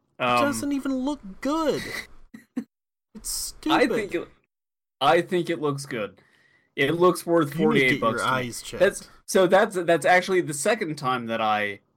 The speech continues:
Speaker 2: paid money for it. The first time I paid forty-five dollars and it never shipped. And that's how I found out that, like, Amazon changed some sort of policy with international sellers and it totally fucked this dude's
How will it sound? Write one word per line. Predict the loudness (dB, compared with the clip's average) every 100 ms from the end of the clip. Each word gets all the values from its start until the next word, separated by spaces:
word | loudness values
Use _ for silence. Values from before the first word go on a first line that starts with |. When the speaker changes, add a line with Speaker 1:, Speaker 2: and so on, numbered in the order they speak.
| _ -8
Speaker 2:
paid | 0 0 0
money | -4 -4 -4 -6
for | -8 -4 -4
it. |
The | -4
first | -4 -4 -4
time | -8
I | -8 -4
paid | -4 -4
forty-five | -6 -4 -2 -2 -2
dollars | -2 -6 -6 -8
and | -10
it | -8
never | -8 -10
shipped. | -12 -6 -6 -6 -10 -14
And | -8
that's | -8 -8
how | -4
I | -4
found | -4 -6 -6 -6
out | -6
that, | -6
like, | -8 -4
Amazon | -4 -4 -6 -8 -8
changed | -10 -10 -10
some | -12 -12
sort | -10 -10
of | -10
policy | -8 -6 -6 -8
with | -12 -12
international | -12 -8 -8 -8 -10 -16
sellers | -2 0 2 0 -4
and | -6 -8
it | -12 -12
totally | -4 -2 -2 -4
fucked | -4 -6 -6
this | -8 -8
dude's | -18 -16 -14